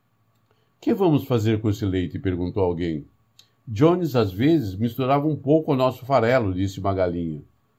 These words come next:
"Não se preocupem com o leite, camaradas", gritou Napoleão, postando-se à frente dos baldes. "Nós trataremos desse assunto.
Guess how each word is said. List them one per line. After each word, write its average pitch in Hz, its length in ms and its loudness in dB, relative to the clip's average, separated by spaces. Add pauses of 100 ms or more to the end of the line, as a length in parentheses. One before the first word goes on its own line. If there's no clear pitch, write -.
(140)
"Não 147 160 4
se 147 140 2
preocupem 135 580 2
com 104 140 -2
o 98 40 2
leite, 113 380 0
camaradas", 87 720 0
gritou 98 360 2
Napoleão, 98 640 0
postando-se 117 640 -2
à 110 80 2
frente 98 400 -4
dos 92 160 -10
baldes. 80 580 -6 (720)
"Nós 147 400 2
trataremos 120 680 2
desse 104 240 -2
assunto. 90 500 -6